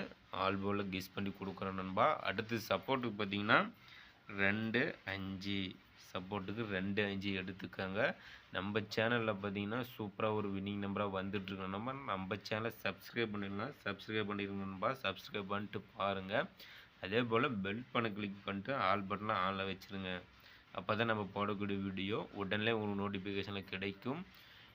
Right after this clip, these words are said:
நம்மளோட வீடியோ பார்த்தீங்கன்னா, உங்களோட கெஸ்ஸிங்கும் நம்மளோட கெஸ்ஸிங் மேட்ச் பண்ணி பார்த்தீங்கன்னா, சூப்பரா ஒரு வெற்றி நம்பரை எடுக்கலாம்.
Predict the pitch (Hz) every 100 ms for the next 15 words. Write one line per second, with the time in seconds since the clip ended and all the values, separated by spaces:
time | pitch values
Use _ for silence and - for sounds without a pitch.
0 | - - 101 110 104 107 120 117 107 107
1 | 104 120 165 110 107 107 110 104 98 101
2 | - 117 123 160 123 98 101 104 98 101
3 | - 120 107 101 - 110 104 95 98 92
4 | 98 107 139 - - 110 - 113 107 104
5 | 98 98 104 104 101 101 95 95 101 -
6 | 104 123